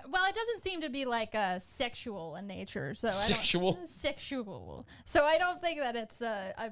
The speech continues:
Speaker 1: counts as a Me Too, but, uh, it's
Speaker 2: I've never seen somebody get fired for no reason.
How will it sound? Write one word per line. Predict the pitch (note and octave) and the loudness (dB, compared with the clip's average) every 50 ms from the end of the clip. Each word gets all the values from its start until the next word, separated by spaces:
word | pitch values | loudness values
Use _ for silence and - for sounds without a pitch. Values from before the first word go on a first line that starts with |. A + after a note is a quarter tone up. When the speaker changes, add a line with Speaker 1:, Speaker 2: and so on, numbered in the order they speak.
| G3 A3 - | -8 -12 -4
Speaker 1:
counts | - B3 A#3 A3 A#3 | -2 -2 -2 -2 -4
as | A3 G#3 | -8 -10
a | G3+ | -10
Me | F#3 G3+ G3+ | -10 -10 -12
Too, | G3 - - A3 G#3 F3 C#3+ C#3+ G#3 - _ _ _ _ _ _ | -14 -8 -6 -4 -4 -4 -4 -6 -8 -12 _ _ _ _ _ _
but, | A3+ A#3 G#3+ G#3+ G3+ - | 0 2 2 2 2 0
uh, | G#3+ G#3 F3 D#3 C3+ C#3 C3+ - | -4 -6 -4 -4 -6 -8 -10 -6
it's | - A#3 A3+ - - - - - - _ _ _ _ _ _ _ _ _ _ _ _ _ _ _ _ _ _ _ _ _ _ _ _ _ _ _ _ _ _ _ - | -4 -4 -4 -4 -6 -8 -8 -10 -12 _ _ _ _ _ _ _ _ _ _ _ _ _ _ _ _ _ _ _ _ _ _ _ _ _ _ _ _ _ _ _ 2
Speaker 2:
I've | D#3 D#3+ D#3 | 4 6 8
never | E3+ F#3+ G3 G3+ G3 | 10 10 10 10 8
seen | - G3 G#3 G3 F#3+ F3+ E3+ D#3 | 8 8 8 10 10 8 4 2
somebody | D3+ C#3+ E3 F3 E3+ E3 D#3+ D#3+ D#3 D#3+ D#3 | 0 4 6 8 12 12 12 12 12 12 10
get | C#3+ D3 A#2+ | 10 8 4
fired | - - D3+ C#3+ C#3+ D3+ D3 D3+ C#3 - | 6 6 8 8 10 10 10 10 8 6
for | - C#3 | 2 4
no | C3+ C#3 C#3 C3+ | 6 6 6 6
reason. | C3 C3+ C3+ C3 B2+ A2 A#2 A#2+ - F2 A2 | 6 6 6 6 4 4 2 -2 -6 -8 -14